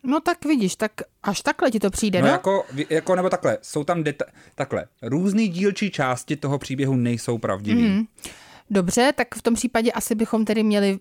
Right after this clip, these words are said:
Speaker 1: brát, eh, s troškou, eh, pozornosti všechny ty příběhy, samozřejmě, protože je to zase jenom, eh, její názor, který si teda v té televizi asi může říkat, dokud se ti lidé nezačnou bránit.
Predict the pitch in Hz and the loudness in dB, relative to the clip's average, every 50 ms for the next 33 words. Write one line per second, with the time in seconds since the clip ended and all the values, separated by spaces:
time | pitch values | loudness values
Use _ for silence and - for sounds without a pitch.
0 | _ - 185 202 202 190 180 180 - - - 202 - 202 185 180 180 180 175 175 | _ -2 0 2 2 2 2 0 -2 -4 -8 -6 -4 -2 0 0 0 0 0 -2
1 | - - - 202 196 196 - - - 196 185 175 170 165 165 170 165 - - - | -4 -4 -4 -2 -2 -4 -4 -4 -2 0 2 2 2 2 0 0 -2 -6 -6 -4
2 | - 185 170 - 214 214 214 214 202 202 208 214 202 - - 156 - - 165 - | -2 -2 0 2 2 4 4 4 4 4 4 2 2 0 -2 -4 -4 -4 -4 0
3 | 220 226 - 254 240 - - 269 262 240 269 269 285 294 294 302 311 - - 262 | 0 0 0 0 -2 -2 -2 -2 0 2 4 4 4 4 4 2 0 0 2 4
4 | 262 269 254 254 254 262 262 233 208 190 - - 196 214 196 190 - - 190 180 | 4 4 4 4 6 6 4 4 2 0 0 2 2 4 4 2 2 2 0 0
5 | - 190 190 - - 190 175 160 175 196 202 185 170 156 160 160 - - 175 165 | 0 -2 -2 -2 0 0 0 0 2 0 0 0 0 -2 -2 -4 -4 -2 0 2
6 | 165 165 190 190 214 190 175 165 160 165 185 202 208 214 208 - 208 190 196 185 | 2 4 4 4 4 4 2 2 2 2 2 2 2 2 0 0 -2 -2 0 -2
7 | - 196 - 190 196 170 160 - - - 196 180 - 196 190 185 185 185 185 170 | -4 -4 -2 0 0 0 -2 -4 -6 -4 -2 0 0 2 2 2 2 0 0 -2
8 | - - 160 160 180 208 202 165 151 - 202 - 226 214 202 185 180 - 202 190 | -4 -4 -2 0 2 4 4 2 2 0 0 0 0 0 0 -2 -2 -2 -4 -4
9 | - - - 196 185 - - - - - 196 185 180 185 190 185 185 185 202 208 | -4 -4 -4 -4 -4 -4 -6 -10 -4 -2 -2 0 0 2 2 2 2 2 0 0
10 | - 202 175 170 165 151 147 151 175 240 - | 0 0 0 0 0 0 0 0 -2 -2 -4